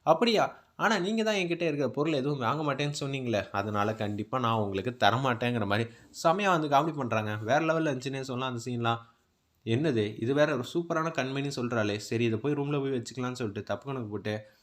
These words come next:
அந்த இடத்துல நம்ம அர்ச்சனா வந்து கண்ணுல வந்து தடவிக்கிறாங்க. வேற லெவல்ல காமெடியா இருந்துச்சுன்னே சொல்லலாம் அந்த சீன்லாம். "என்னது, கண்ணுல வச்சோனே கொஞ்சம் பிரகாசமான மாதிரி தெரியுதேங்கிற" மாதிரி ஃபீல் பண்றாங்க. தலையை லைட்டா சுத்த ஆரம்பிச்சிருது.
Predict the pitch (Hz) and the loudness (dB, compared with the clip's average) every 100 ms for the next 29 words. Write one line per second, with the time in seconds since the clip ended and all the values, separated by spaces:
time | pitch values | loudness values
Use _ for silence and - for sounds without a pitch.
0 | _ 175 208 190 147 156 127 - _ _ | _ -2 0 0 -2 -4 -4 -8 _ _
1 | _ _ _ _ _ _ _ - 135 143 | _ _ _ _ _ _ _ -18 2 4
2 | 143 - 196 160 127 139 143 139 170 147 | 4 4 0 0 0 -2 -2 -2 -2 -2
3 | 123 123 120 143 139 113 107 107 110 - | -2 0 0 0 0 -2 -2 -4 -6 -6
4 | 120 143 151 156 151 135 135 135 123 117 | -2 2 2 0 0 -2 -2 -2 -2 -4
5 | 127 131 120 120 123 117 123 117 113 113 | -6 -6 -2 -2 -2 -4 -2 2 2 0
6 | - _ - 208 220 127 123 135 202 226 | -18 _ -2 2 2 2 2 2 2 2
7 | 143 - 139 123 120 120 _ _ 110 113 | 2 0 -2 0 -2 -6 _ _ -4 -2
8 | 117 117 156 156 160 151 131 131 127 123 | 0 2 2 0 0 0 2 0 -2 -2
9 | 123 131 135 113 107 110 113 - _ _ | -2 -2 -4 -2 -2 -2 -4 -14 _ _
10 | _ 185 220 214 180 143 131 127 127 - | _ 0 0 0 -2 -2 -2 -4 -6 -14
11 | _ _ _ - 185 262 214 202 202 190 | _ _ _ -2 2 2 2 0 -2 -2
12 | 185 180 165 131 113 | 0 0 0 -4 -6